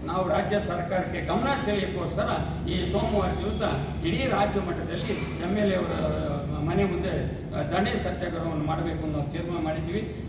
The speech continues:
ಅದನ್ನ ನಾವು ಎಚ್ಚರಿಕೆಯಾಗಿ ಈಗ ಇದನ್ನ ನಾವು ಸಕ್ಸಸ್ ಆಗಬೇಕು ಅಂದ್ರೆ ನಮ್ಮ ಇದಕ್ಕೆ ಬಗರ್ಗುಂಡ್ ಕಮಿಟಿ ಯಾರು ರೈತ ಇದ್ದಾರೆ, ಯಾರ್ಯಾರು ಬೇಸಾಯ ಮಾಡ್ತಾ ಇದ್ದಾರೆ, ಆಮೇಲೆ ಯಾರಿಗೆ ದುರಸ್ತಾಗಿಲ್ಲ,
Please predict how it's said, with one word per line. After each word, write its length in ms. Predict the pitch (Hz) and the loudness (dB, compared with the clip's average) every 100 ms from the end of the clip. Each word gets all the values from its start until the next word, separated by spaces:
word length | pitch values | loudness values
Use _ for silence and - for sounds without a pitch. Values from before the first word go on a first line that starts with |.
| - | -2
ಅದನ್ನ 480 | 165 233 226 202 | 0 0 0 0
ನಾವು 180 | 180 - | 0 0
ಎಚ್ಚರಿಕೆಯಾಗಿ 680 | 175 180 226 185 185 196 202 | 0 0 0 2 2 2 2
ಈಗ 240 | 175 190 175 - - - | 0 2 2 2 -2 -2
ಇದನ್ನ 440 | 202 240 262 233 208 | -2 0 0 2 2
ನಾವು 240 | 196 - | 2 2
ಸಕ್ಸಸ್ 380 | 170 - 226 190 | 0 0 0 2
ಆಗಬೇಕು 340 | 190 190 175 | 2 2 -2
ಅಂದ್ರೆ 220 | 175 202 254 - - - | -2 0 -2 -2 -4 0
ನಮ್ಮ 180 | 185 202 | 4 6
ಇದಕ್ಕೆ 500 | 190 175 196 202 202 | 6 4 2 0 0
ಬಗರ್ಗುಂಡ್ 580 | - 202 220 226 214 208 | 0 2 0 0 0 2
ಕಮಿಟಿ 400 | 202 196 196 175 | 2 2 0 2
ಯಾರು 540 | 170 190 180 165 156 | 2 2 2 0 0
ರೈತ 140 | 196 - | 0 0
ಇದ್ದಾರೆ, 600 | 185 185 180 202 175 - - - - - | 0 2 2 2 0 -6 -8 -8 -8 0
ಯಾರ್ಯಾರು 420 | 196 202 233 202 | 2 4 4 4
ಬೇಸಾಯ 420 | 180 - 202 190 | 2 2 4 4
ಮಾಡ್ತಾ 280 | 185 180 185 | 4 0 0
ಇದ್ದಾರೆ, 580 | 175 170 180 - - - - | 0 0 0 -2 -4 -8 -2
ಆಮೇಲೆ 720 | 190 214 202 196 185 - - | 0 4 4 4 2 0 -2
ಯಾರಿಗೆ 680 | 170 - 233 226 220 185 - | 0 2 2 2 2 0 0
ದುರಸ್ತಾಗಿಲ್ಲ, 840 | 180 170 175 220 - 202 190 - | -2 -2 0 0 2 4 4 2